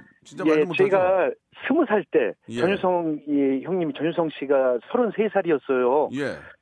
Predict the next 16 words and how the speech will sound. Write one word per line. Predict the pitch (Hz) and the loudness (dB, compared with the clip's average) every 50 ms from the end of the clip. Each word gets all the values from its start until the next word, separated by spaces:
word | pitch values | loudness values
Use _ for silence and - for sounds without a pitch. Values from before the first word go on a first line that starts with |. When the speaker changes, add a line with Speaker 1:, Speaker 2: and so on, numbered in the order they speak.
| _ _ | _ _
Speaker 2:
근데 | - 190 180 180 160 - | -4 -2 0 0 -2 0
세월이 | 196 220 226 208 185 | 0 0 2 2 2
흘러서 | 170 190 196 185 170 - 165 147 | 0 0 2 0 0 0 -2 -2
전유성 | - 143 151 165 151 160 156 139 - | -2 -2 -2 -2 -2 -2 -4 -4 -6
씨는 | 143 139 - | -12 -14 -10
지금 | - 135 127 | -8 -8 -6
일흔이 | 127 147 143 180 165 160 147 | -4 -4 -2 -2 -2 0 0
넘으셨고, | 139 139 147 151 - - 135 120 - - 131 127 131 143 147 123 - | 0 0 -2 -2 -2 -2 -2 -2 0 0 0 2 2 2 2 0 -2
Speaker 1:
아이고. | 87 87 87 85 80 78 73 - - - | -6 -12 -14 -14 -16 -18 -20 -18 -12 -4
Speaker 2:
저도, | - 170 165 151 170 156 143 143 143 147 139 - - _ _ _ _ _ _ - | -2 -2 0 2 0 2 2 2 2 2 0 -2 -4 _ _ _ _ _ _ -2
어, | 131 127 123 123 123 123 | 0 0 2 0 2 2
내일 | 156 160 160 | 0 0 2
모레면 | 156 151 151 139 131 | 0 0 0 0 0
환갑이 | 135 165 190 180 180 147 143 | -2 -2 0 0 0 0 0
됐네요. | - 135 131 139 139 135 127 120 107 - - | -4 -4 -4 -2 -2 0 0 -2 -2 -4 -4
참, | 147 139 139 127 | -4 -4 -4 -6